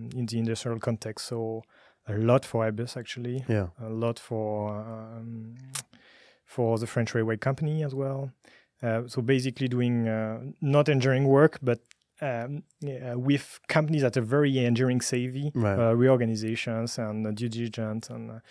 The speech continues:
Speaker 1: all the things that you do when you're a strategy consultant.
Speaker 2: Yeah.
Speaker 1: So I, I, I went quite away from engineering, but at the same time I was, uh, I was very keen on, on, on keeping, uh, keeping in touch, and that's actually why I left, uh, consulting to come back to something that is more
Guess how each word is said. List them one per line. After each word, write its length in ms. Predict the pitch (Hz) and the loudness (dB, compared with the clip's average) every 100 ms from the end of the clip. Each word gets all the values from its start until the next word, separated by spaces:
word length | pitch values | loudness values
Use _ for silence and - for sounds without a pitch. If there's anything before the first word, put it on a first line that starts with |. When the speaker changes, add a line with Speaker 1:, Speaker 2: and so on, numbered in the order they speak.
| - - - | -20 -20 -2
Speaker 1:
all 140 | 131 | 0
the 580 | 127 120 117 113 110 107 | 2 2 0 0 -2 -6
things 220 | - 120 | -4 -4
that 160 | 113 107 | -4 -6
you 60 | 117 | -6
do 100 | 117 | -6
when 160 | 110 | -6
you're 100 | 110 | -6
a 40 | 104 | -6
strategy 320 | 120 107 117 | -8 -8 -8
consultant. 560 | 113 110 120 113 120 - - | -8 -10 -12 -14 -16 -20 -4
Speaker 2:
Yeah. 280 | 117 113 98 - | 2 2 2 0
Speaker 1:
So 120 | 147 | -2
I, 260 | 143 143 - | 0 -2 -2
I, 380 | 139 135 127 131 | 0 0 -2 -6
I 140 | 123 127 | -4 -4
went 280 | 135 143 143 | 0 0 0
quite 220 | - 147 | 4 4
away 200 | 151 127 | 4 2
from 400 | 127 120 117 120 - | 2 0 0 0 -2
engineering, 460 | 123 113 123 123 156 | -4 -2 0 0 0
but 80 | 139 | 0
at 60 | |
the 60 | 117 | 0
same 300 | - 120 123 | -2 -4 -4
time 320 | 139 127 123 | -2 -2 0
I 120 | 113 | 0
was, 280 | 110 113 110 | 0 -2 -4
uh, 160 | 113 113 | -4 -4
I 80 | 127 | -2
was 200 | 117 110 | -2 -2
very 260 | 117 120 117 | 2 2 2
keen 340 | - - 131 | -2 -2 0
on, 240 | 117 110 117 | 2 0 -2
on, 300 | 117 113 110 | -4 -4 -6
on 200 | 113 107 | -6 -6
keeping, 460 | - 117 127 113 110 | -8 -8 -4 -2 -2
uh, 180 | 107 107 | -4 -8
keeping 200 | - 135 123 | -10 -4 -4
in 80 | |
touch, 220 | 113 123 - | -2 -2 -2
and 100 | 117 | -4
that's 140 | 120 | -2
actually 380 | 135 123 - 123 | -2 -2 -4 -2
why 280 | 120 120 117 | 0 2 2
I 40 | 113 | 2
left, 500 | 113 117 - - - _ _ _ _ _ | 0 -2 -4 -16 -18 _ _ _ _ _
uh, 180 | 127 117 | -2 -2
consulting 580 | - 110 - 117 131 127 | 0 -4 -2 -4 -2 -4
to 120 | 120 - | -4 -4
come 260 | 123 113 | 0 0
back 220 | 113 113 - | 0 -4 -8
to 100 | 127 | -10
something 320 | 117 110 120 | -10 -8 -6
that 220 | 110 - | -6 -8
is 80 | 113 | -6
more 340 | 117 113 117 | -4 -4 -8